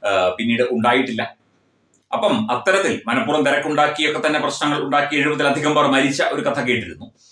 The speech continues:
അതല്ലാതെ പ്രശ്നങ്ങൾ ഉണ്ടാ-, ഉണ്ടായിട്ടില്ല എന്നുള്ളതാണ് മനസ്സിലാകുന്നത്.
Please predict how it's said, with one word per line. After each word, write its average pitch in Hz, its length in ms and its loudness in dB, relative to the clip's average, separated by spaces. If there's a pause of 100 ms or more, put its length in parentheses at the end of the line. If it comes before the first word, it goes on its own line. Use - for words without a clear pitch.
(280)
അതല്ലാതെ 151 400 4
പ്രശ്നങ്ങൾ 135 400 2
ഉണ്ടാ-, 127 320 0
ഉണ്ടായിട്ടില്ല 127 720 2
എന്നുള്ളതാണ് 120 420 2
മനസ്സിലാകുന്നത്. 104 680 -4